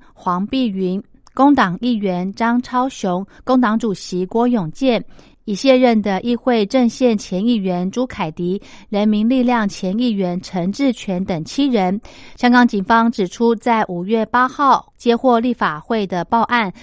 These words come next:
指称有人在开会期间扰乱秩序。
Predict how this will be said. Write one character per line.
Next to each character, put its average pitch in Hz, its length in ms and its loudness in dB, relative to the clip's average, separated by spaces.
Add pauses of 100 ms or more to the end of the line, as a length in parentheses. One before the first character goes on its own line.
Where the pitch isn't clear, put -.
(140)
指 190 120 -10
称 226 380 0
有 180 160 -2
人 170 220 -4
在 220 200 -2
开 277 280 -4
会 277 240 0
期 - 240 -6
间 220 340 -2 (100)
扰 175 220 -2
乱 185 380 -2
秩 208 200 -4
序。 214 320 -4